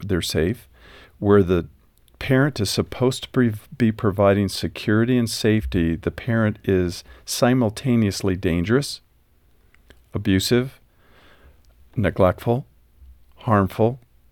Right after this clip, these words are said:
or so addicted or at a, such a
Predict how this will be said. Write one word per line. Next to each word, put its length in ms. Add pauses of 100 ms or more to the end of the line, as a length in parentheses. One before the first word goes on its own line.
(760)
or 320 (360)
so 560 (120)
addicted 760
or 380 (180)
at 160
a, 200 (180)
such 320
a 160